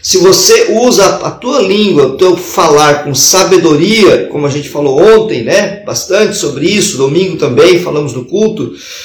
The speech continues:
se nós usamos a nossa língua com sabedoria, nós vamos, é, ser medicina para nosso corpo, medicina para nossa alma,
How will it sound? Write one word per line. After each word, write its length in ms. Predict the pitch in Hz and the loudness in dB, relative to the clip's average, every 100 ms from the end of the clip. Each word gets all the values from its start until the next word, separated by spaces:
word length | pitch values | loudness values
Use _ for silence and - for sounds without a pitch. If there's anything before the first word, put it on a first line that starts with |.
| - - - _ | -18 -20 -20 _
se 180 | - | -2
nós 260 | 170 214 202 | 2 4 2
usamos 300 | 180 202 180 | 2 0 2
a 60 | 180 | 0
nossa 220 | 175 175 | 2 2
língua 240 | 170 156 | 2 0
com 280 | - 226 247 | -2 2 4
sabedoria, 1040 | - 196 170 156 147 180 208 170 - - _ _ | 2 -2 0 0 2 2 2 2 -2 -12 _ _
nós 400 | 143 175 180 143 | 0 2 2 2
vamos, 760 | 185 202 202 - - - - _ _ _ _ _ _ - - - - - - - | 0 0 -2 -4 -6 -8 -20 _ _ _ _ _ _ -20 -20 -20 -20 -20 -20 -2
é, 640 | 143 - 147 - - - _ | 2 4 4 0 -6 -18 _
ser 540 | - - - 196 160 | -4 -2 2 4 4
medicina 1080 | 170 165 175 277 - 226 - - - 254 262 | 2 2 4 2 0 0 2 0 0 0 0
para 180 | 233 175 | 2 2
nosso 320 | 165 156 - | 2 -2 -6
corpo, 540 | - 135 170 175 - - - - | -4 0 0 0 -6 -14 -20 -6
medicina 760 | 165 220 233 - - 226 233 | 2 2 4 2 2 2 0
para 160 | 175 165 | 0 -2
nossa 300 | 160 - 123 | 0 -2 2
alma, 520 | 143 190 202 185 | 4 2 0 -4